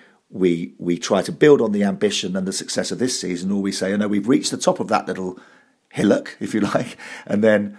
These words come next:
we're gonna let some of these players go 'cause we can get good money for them, they're at their peak, and then we'll, we'll try and bring in some new players and we'll try and build back up there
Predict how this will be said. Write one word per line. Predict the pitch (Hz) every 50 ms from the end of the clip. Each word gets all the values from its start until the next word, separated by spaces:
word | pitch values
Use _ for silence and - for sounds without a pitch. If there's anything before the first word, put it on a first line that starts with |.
| - _ -
we're | 107 101
gonna | 110 104 107
let | 117 139 - -
some | - 127 120
of | 117
these | 110 107 98
players | 101 - 98 95 92 90
go | - - 92 90 90 110
'cause | - - - 98
we | 95
can | - 98
get | 92 104 - - -
good | 143 156 147
money | 120 107 101 104 101
for | 101 98
them, | 95 98 101
they're | 101 101 104
at | - - -
their | 98 98
peak, | 98 - - 90 87 - - - - - - - - - _ _
and | 95 98 101
then | 101 98 98 101 101 - - _ _
we'll, | 113 110 101 101 98 -
we'll | 110 98 101
try | 98 - - 104 98
and | 95 -
bring | - 123 117
in | 117 110 110 107 101 - - - _
some | - - 98 98
new | 110 139 151 147
players | 147 - 92 92 95 101 104
and | 107 101
we'll | 101 98
try | - - 104 98
and | 92 -
build | 117 110 98 -
back | - 101 - -
up | - - -
there | 92 92 92 90 87 82